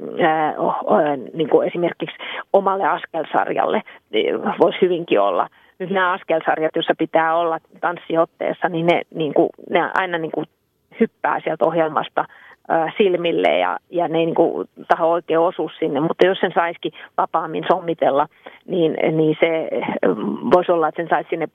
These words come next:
se on paljon paremmin ujutettua. Plus, että silloin me voitaisiin nähdä jotakin huomattavasti kiinnostavampaa.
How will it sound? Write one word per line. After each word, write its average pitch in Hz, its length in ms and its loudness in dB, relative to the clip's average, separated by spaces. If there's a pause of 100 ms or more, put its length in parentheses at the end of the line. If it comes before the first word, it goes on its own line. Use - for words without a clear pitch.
(220)
se 165 60 2
on 175 100 -2
paljon 165 280 -2
paremmin 160 400 -2
ujutettua. 170 720 0 (360)
Plus, 214 240 0
että - 120 -6
silloin 170 240 2
me 165 100 0
voitaisiin 165 260 0
nähdä 165 300 -4
jotakin - 420 -2 (380)
huomattavasti 147 680 -2
kiinnostavampaa. 95 880 0